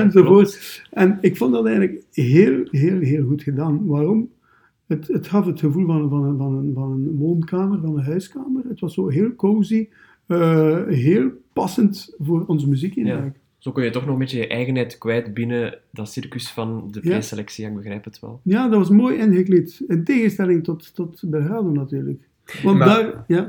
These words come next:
Speaker 1: ja.
Speaker 3: was dan die achtergrond door jullie gekozen? Of was het ook de V R T die zei
Speaker 1: V R T?
Speaker 3: van, "Dit hebben we voor jullie"?
Speaker 1: Ja, de V R T had dus die, die Indianen aangesproken, die, die mensen, en die hebben ze, dus, de, die mensen hebben dat volledig ontworpen, ja.
Speaker 3: Ah ja, oké.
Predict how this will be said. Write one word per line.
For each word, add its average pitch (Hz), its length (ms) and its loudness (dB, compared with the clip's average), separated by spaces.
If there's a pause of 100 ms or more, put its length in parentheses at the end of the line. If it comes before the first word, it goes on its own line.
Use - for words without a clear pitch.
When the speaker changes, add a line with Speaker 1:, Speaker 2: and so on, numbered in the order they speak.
(220)
Speaker 1:
ja. 131 120 -4
Speaker 3:
was 135 160 0
dan 131 180 2
die 165 200 -2
achtergrond 185 720 -2
door 127 220 0
jullie 196 500 -6
gekozen? 185 580 -2
Of - 80 -8
was 143 120 0
het 151 80 0
ook 156 100 -4
de 160 80 0
V 143 240 2
R - 20 -18
T - 40 -14
die 156 260 -2
zei 156 160 8
Speaker 1:
V - 20 10
R 190 100 6
T? - 20 0
Speaker 3:
van, 147 100 4
"Dit 160 140 2
hebben 147 200 0
we 143 80 0
voor 139 220 0
jullie"? 143 540 -4
Speaker 1:
Ja, 160 320 0 (220)
de 165 100 2
V 160 40 0 (180)
R 226 40 -2
T 233 40 0
had 208 140 2
dus 185 160 2
die, 170 180 0
die 160 160 -2
Indianen 180 600 2
aangesproken, 208 760 0
die, 180 120 0
die 180 120 -2
mensen, 185 460 -4
en 165 180 -2
die 160 140 2
hebben 165 180 -2
ze, 160 240 -4
dus, 151 240 -4
de, 165 400 -4
die 160 120 -2
mensen 165 280 -2
hebben 156 180 -2
dat 147 80 -8
volledig 151 340 -4
ontworpen, 143 460 -8
ja. 143 200 -12
Speaker 3:
Ah 123 180 -14
ja, 92 180 -16
oké. - 280 -18